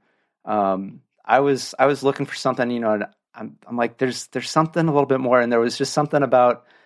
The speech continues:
um, Jim's message, which,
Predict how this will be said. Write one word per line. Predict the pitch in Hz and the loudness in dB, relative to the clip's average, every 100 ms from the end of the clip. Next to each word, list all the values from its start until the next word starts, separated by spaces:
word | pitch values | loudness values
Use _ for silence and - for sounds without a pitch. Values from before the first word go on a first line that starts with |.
| _ _ | _ _
um, | 117 110 101 98 95 107 _ _ - | -2 4 4 4 0 -6 _ _ -8
Jim's | 107 143 147 | 0 2 2
message, | 113 120 123 117 104 101 - - _ _ | 2 2 2 2 0 0 -10 -14 _ _
which, | 110 123 123 - - | 0 2 2 -2 -8